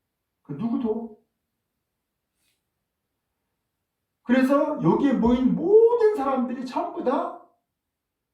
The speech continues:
예수를 죽이는 일에 지금 다 가담하고 있으면서 뭐 하고 있어요?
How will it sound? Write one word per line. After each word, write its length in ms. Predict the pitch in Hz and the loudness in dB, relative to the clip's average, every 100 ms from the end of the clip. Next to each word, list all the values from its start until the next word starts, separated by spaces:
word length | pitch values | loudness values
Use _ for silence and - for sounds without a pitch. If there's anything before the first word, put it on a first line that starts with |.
| _ _ | _ _
예수를 540 | 123 165 226 226 214 - | 0 2 4 2 0 -2
죽이는 480 | - 160 196 190 185 | -8 -6 -2 0 0
일에 200 | 175 170 | -2 -2
지금 280 | 160 180 165 | -4 -6 -6
다 240 | 160 170 | -6 -8
가담하고 560 | - 151 170 170 160 160 | -6 -2 0 2 2 0
있으면서 800 | 151 147 139 139 - - - - _ _ _ | -2 -6 -6 -2 -2 -2 -12 -20 _ _ _
뭐 240 | 120 143 | -4 -2
하고 140 | 151 147 | 0 0
있어요? 560 | 156 147 - - - | 0 -2 -2 -6 -18